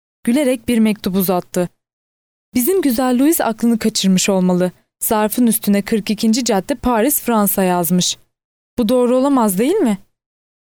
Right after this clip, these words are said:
"Kırk ikinci cadde Amerika'da olmalı. Acaba bunu ona götürür ve ne kastettiğini sorar mısınız?" "Biraz önce yatmaya gitti." Zarfı alıp gereken düzeltmeyi yapması için Bayan Lindner'ın odasına götürdüm.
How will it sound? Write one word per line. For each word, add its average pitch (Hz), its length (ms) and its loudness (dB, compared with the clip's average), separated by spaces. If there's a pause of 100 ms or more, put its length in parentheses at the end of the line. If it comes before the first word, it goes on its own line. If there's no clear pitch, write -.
"Kırk 220 220 -4
ikinci 214 380 -2
cadde 202 360 0
Amerika'da 220 480 0
olmalı. 175 440 0 (560)
Acaba 247 400 0
bunu 254 160 2
ona 247 180 2
götürür 247 440 0
ve 226 100 0
ne 220 120 0
kastettiğini 214 580 0
sorar 233 320 0
mısınız?" 208 480 0 (680)
"Biraz 285 240 -2
önce 196 240 2
yatmaya 240 420 0
gitti." 180 440 -2 (840)
Zarfı 226 360 0
alıp 285 280 -2
gereken 247 440 0
düzeltmeyi 196 500 0
yapması 202 400 -2
için 247 260 0
Bayan 226 320 2
Lindner'ın 233 360 2
odasına 190 360 0
götürdüm. 175 520 -2